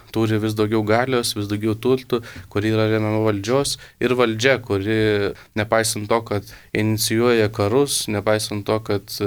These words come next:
grobia kitų žemes, pavergia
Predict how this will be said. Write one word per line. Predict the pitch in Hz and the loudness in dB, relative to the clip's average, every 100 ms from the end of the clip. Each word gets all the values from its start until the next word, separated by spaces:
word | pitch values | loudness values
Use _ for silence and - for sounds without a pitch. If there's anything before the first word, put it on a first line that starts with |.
| 98 - - - | -4 -8 -16 -6
grobia | 104 107 107 104 101 98 - | -2 0 0 0 0 -2 -4
kitų | 104 117 117 107 104 98 | -6 0 0 0 -2 -4
žemes, | 104 110 135 - | -2 -2 -2 -2
pavergia | 107 101 107 110 107 | 0 2 0 0 -2